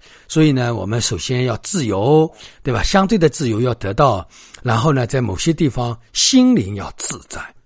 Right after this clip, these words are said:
所以呢，这个就是我们学佛修行最终也是想要得到的一种境界吧。啊，那么所以呢，人呢，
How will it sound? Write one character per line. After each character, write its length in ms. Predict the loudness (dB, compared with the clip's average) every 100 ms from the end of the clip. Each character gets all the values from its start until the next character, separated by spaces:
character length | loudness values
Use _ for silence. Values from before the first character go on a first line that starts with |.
| _ _ _
所 200 | -2 2
以 60 | 4
呢， 320 | 2 -2 -6 -4
这 100 | -2
个 580 | 0 -2 -4 -8 -12 -18 _
就 140 | -6 -4
是 140 | -4
我 100 | -6
们 120 | -4
学 180 | -2 -2
佛 160 | -2 -2
修 240 | 0 0
行 380 | 0 -4 -6 -8 -12 _ _ _
最 200 | 2 2
终 340 | 4 2 2 -2 -8
也 140 | -8
是 340 | -4 -2 -2 -2
想 240 | -4 -4
要 220 | -4 -4
得 180 | -4 -6
到 160 | -4 -4
的 240 | -4 -10 -14 _ -12
一 120 | -10
种 260 | -8 -10 -8
境 260 | -6 -4
界 240 | -6 -12 -14
吧。 220 | -18 -18 _ _ -20 -20 -20 _ -10
啊， 260 | -4 -2 0
那 100 | 0
么 200 | 2 2
所 160 | 4
以 140 | 4 4
呢， 160 | 2
人 220 | 0 2 2
呢， 180 | 2